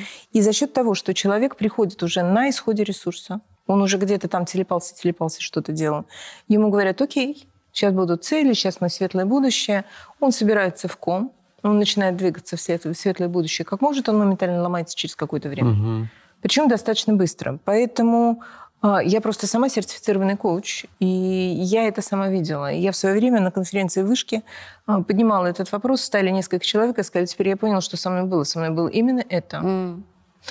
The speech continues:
Speaker 1: То есть, когда человек в стадии проживания горя, ему говорят: «Сопли вытри,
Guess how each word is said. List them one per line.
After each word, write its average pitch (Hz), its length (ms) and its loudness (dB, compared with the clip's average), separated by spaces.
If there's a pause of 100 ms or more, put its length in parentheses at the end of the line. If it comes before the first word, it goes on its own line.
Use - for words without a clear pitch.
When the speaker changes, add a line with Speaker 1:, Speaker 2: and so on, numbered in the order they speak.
(220)
Speaker 1:
То 220 100 2
есть, 208 100 2
когда 226 280 2
человек 220 400 2
в - 20 -8
стадии 220 320 0
проживания 202 520 0
горя, 175 420 0 (320)
ему 202 300 4
говорят: 202 340 2 (100)
«Сопли 196 400 0
вытри, 220 400 -2